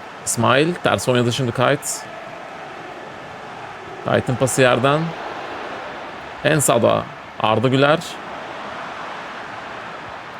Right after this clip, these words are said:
Okocha. Kurtaramadı Okocha. Kayt. Onun pası isabetsiz. Kent bir kez daha.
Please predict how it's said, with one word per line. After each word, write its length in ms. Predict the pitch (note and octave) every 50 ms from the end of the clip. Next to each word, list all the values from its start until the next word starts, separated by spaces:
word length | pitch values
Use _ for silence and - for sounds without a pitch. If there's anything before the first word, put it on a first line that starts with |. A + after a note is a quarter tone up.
| - - - - - - - - - - - - - - - - - -
Okocha. 640 | C3+ - - C#3 C3 - D3+ C3+ C#3 D3 E3 F#3 F3+ E3 - - - - - - - - - - - - - - - - - - - - - - - - - - - - - - - - - - - - - - - - - - - - -
Kurtaramadı 440 | - G2 - A2 G#2+ G#2+ G#2+ G2+ G#2
Okocha. 520 | G#2 - - A2+ - - A#2 A2+ A2 G2 F#2+ G2+ - -
Kayt. 680 | - A#2 A2+ B2 C3+ D3 - - - - - - - - - - A#2
Onun 100 | A#2 A#2
pası 260 | - B2+ A2 - -
isabetsiz. 480 | - B2+ A#2+ A#2 A#2+ - - A2 -
Kent 320 | - B2+ B2 C3 B2+ - -
bir 60 | B2
kez 240 | - - A#2 G2+ G#2+
daha. 380 | A2+ G#2+ A2 A#2 A#2+ C3 D3